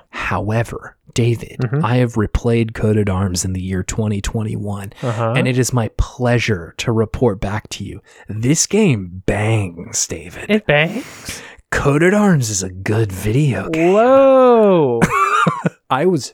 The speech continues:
Speaker 1: shocked, David.
Speaker 2: Huh?
Speaker 1: Shocked, I tell you.
Speaker 2: Really?
Speaker 1: If, if, if, like, if you can get through the control part, it's fucking good.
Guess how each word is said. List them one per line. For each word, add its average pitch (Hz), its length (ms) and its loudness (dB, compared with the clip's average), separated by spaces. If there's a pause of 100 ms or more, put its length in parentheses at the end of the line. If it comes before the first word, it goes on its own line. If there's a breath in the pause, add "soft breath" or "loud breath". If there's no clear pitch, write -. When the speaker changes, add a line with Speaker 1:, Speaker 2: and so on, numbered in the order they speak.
Speaker 1:
shocked, - 880 -4 (240)
David. 110 320 -2 (140)
Speaker 2:
Huh? 185 180 8
Speaker 1:
Shocked, - 360 0
I 110 80 0
tell 120 280 -2
you. 110 100 -2
Speaker 2:
Really? 381 340 2 (100)
Speaker 1:
If, 120 260 -6 (100)
if, 170 180 0
if, 151 320 -4
like, 147 360 2 (320 loud breath)
if 139 180 0
you 143 100 2
can 127 180 0
get 151 300 2
through 196 200 0
the 170 80 0
control 139 440 0
part, 87 320 -6 (320)
it's - 240 -2
fucking - 640 -8 (120)
good. 147 500 -2